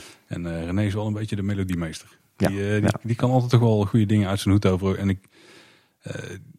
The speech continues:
Speaker 1: we krijgen iets meer een kijkje in de keuken, denk ik, dankzij de making-ofs van onder andere Baron
Speaker 2: Ja.
Speaker 1: en Symbolica.
Speaker 2: Ja.
Speaker 1: En dan krijg je wel een beetje mee wat het, eh,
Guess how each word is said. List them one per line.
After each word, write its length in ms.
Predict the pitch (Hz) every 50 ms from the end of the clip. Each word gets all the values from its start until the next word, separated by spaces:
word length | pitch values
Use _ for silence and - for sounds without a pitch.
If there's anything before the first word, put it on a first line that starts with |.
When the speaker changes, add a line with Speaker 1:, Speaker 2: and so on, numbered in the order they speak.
| _ _ _ _
Speaker 1:
we 80 | - -
krijgen 320 | - 117 107 107 110 104 -
iets 160 | _ - -
meer 160 | - 127 117 113
een 80 | 107
kijkje 260 | 104 - 107 104 104 -
in 40 | 110
de 60 | 101
keuken, 260 | - 127 123 123 123
denk 220 | 120 127 127 127 -
ik, 60 | 123
dankzij 280 | - 113 110 - - 104
de 80 | 101
making-ofs 480 | 101 107 110 104 104 104 101 113 117 -
van 100 | - 104
onder 200 | 98 98 98 95
andere 220 | 95 98 95 92 90
Baron 220 | 90 95 98 - 98
Speaker 2:
Ja. 80 | 98
Speaker 1:
en 100 | 95 95
Symbolica. 420 | 95 - 95 95 98 101 107 110 101
Speaker 2:
Ja. 60 | 104
Speaker 1:
En 60 | 101
dan 80 | 101 95
krijg 160 | - - -
je 120 | 98 - 110
wel 80 | 104
een 60 | 101 98
beetje 280 | 110 110 107 - 107
mee 260 | 104 101 101 101 98
wat 100 | 95 98 92
het, 200 | 92 - - -
eh, 80 | 95